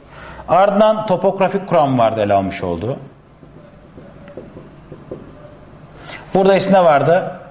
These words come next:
Bir bilinç vardı. Bilinç. İki, ön bilinç vardı. Ve erişilemeyen bölge ise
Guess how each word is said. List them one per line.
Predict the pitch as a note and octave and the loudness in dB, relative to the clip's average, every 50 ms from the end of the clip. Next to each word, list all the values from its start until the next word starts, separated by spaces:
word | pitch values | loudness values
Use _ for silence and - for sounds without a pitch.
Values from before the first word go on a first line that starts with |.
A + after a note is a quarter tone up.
| - - _ - - | -20 -20 _ -8 -2
Bir | C#3 E3 F3 E3+ - - - - - - - - - - - - - - - - | 0 0 0 -2 -4 -8 -14 -16 -20 -20 -20 -20 -20 -20 -20 -20 -20 -20 -8 -4
bilinç | D#3 D3 D#3 E3 D#3 D#3 - | -2 0 0 0 0 0 0
vardı. | B2 A2 G2+ F#2+ F#2+ A#2 C#3+ - - - - - - - - - - - _ - - - - - - - - - - - - - - - - - - - - - - | 2 2 2 2 2 0 -2 -2 -4 -10 -18 -20 -20 -20 -20 -20 -20 -20 _ -20 -20 -20 -20 -20 -20 -20 -20 -20 -20 -20 -20 -20 -20 -20 -20 -20 -20 -20 -20 -10 -6
Bilinç. | A#2 A2 G#2+ A2+ A#2+ - - - - - - - | -4 -2 -2 -2 -2 -4 -6 -8 -10 -8 -6 -4
İki, | D#3 D#3 - F3+ F3 E3+ F3 F3 - - - - - - - - - - | -4 -2 0 0 0 0 0 -2 -8 -14 -16 -20 -20 -20 -20 -12 -4 0
ön | D3 D#3+ E3+ E3 D3+ | 2 2 2 2 2
bilinç | C#3+ A#2+ A2+ G2+ - - - | 0 0 -2 -4 -4 -2 0
vardı. | F#2+ F#2 F2+ E2+ - B2 C#3 - - - - - - - - - - - - - - - - - - - - - - - - | 0 2 2 0 -2 -4 -4 -6 -8 -14 -16 -20 -20 -20 -20 -20 -20 -20 -20 -20 -20 -20 -20 -20 -20 -20 -20 -20 -20 -6 -2
Ve | D#3+ E3 F3 F3+ E3+ F3+ - | 2 2 2 2 2 0 -2
erişilemeyen | C#3+ D#3 D3 C#3 - - F3+ E3 D#3 C#3+ B2+ B2 A#2+ | -2 0 0 -2 -2 0 2 2 2 2 2 2 0
bölge | A#2+ A#2+ B2 B2 C#3 | 0 0 0 0 0
ise | C3 C3 - - C#3 D3+ D#3+ - - - | -2 -2 0 0 0 0 0 -2 -8 -14